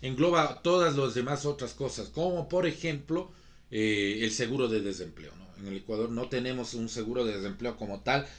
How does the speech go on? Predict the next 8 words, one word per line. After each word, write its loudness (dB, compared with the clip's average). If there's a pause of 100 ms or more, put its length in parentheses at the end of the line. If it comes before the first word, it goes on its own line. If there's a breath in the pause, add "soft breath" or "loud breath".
(160 loud breath)
sino 0
un 2
cobro 6
de, 2
eh, -2
de 0
el -2
salario, 0